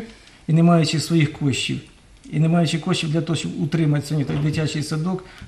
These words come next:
школу, будинок культури, не утримати дорогу, і немає там, е, в них, е, в бюджеті цих коштів, то цим людям треба просто об'єднуватися, створювати хороші громади, які б, значить, могли забезпечити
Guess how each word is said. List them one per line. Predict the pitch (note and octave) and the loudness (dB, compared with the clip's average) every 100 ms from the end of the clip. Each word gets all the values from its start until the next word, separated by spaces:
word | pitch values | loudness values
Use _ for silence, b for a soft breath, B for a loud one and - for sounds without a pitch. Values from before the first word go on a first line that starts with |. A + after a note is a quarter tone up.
| D3 | -6
школу, | C#3+ - F3 E3 | -6 0 2 2
будинок | D3+ D3 D3 D3 D3 | 2 2 2 2 0
культури, | D#3 D3+ G3+ E3 | -4 0 0 2
не | D3+ | 2
утримати | D3 D#3 D#3+ D3 C#3 | 0 0 0 0 0
дорогу, | E3+ G#3 D#3 C#3 B B B B B - | 0 2 0 -2 B B B B B -4
і | D#3 | 0
немає | D#3 E3 D#3 D3 | 2 4 2 0
там, | D3+ C#3+ | 0 -2
е, | C#3+ - C#3+ C#3+ | -2 -4 0 2
в | C#3+ | 2
них, | D3 C3+ | 2 0
е, | D#3+ D3 D3 | -2 -2 0
в | |
бюджеті | C#3 D3+ D3 D3+ D3 | 0 0 0 0 -2
цих | - D3+ - | -2 -4 0
коштів, | F3+ - B2 - b b - | -2 0 -6 -8 b b -4
то | D3 | -2
цим | G#3+ G#3 | 0 0
людям | D3+ C#3 | 2 2
треба | C#3+ C3+ | 0 -2
просто | B2+ F3+ F#3 F#3 | -2 -4 0 0
об'єднуватися, | D3 C#3 B2 C3 B2+ E3 C#3+ - | 2 2 0 -4 -6 -8 -10 -14
створювати | - - E3+ G3 G3 | -18 -4 -2 0 -2
хороші | D3+ D3+ E3+ D#3 | -2 -2 0 0
громади, | C3+ D3+ F3 F3 | 0 2 0 2
які | C#3+ C3+ E3+ | 0 0 -2
б, | |
значить, | D#3+ D3+ D3 | -2 -2 -2
могли | C#3+ E3 | 0 0
забезпечити | D3+ C#3+ C#3 - F#3 F#3+ | 0 -2 -4 -4 -6 -6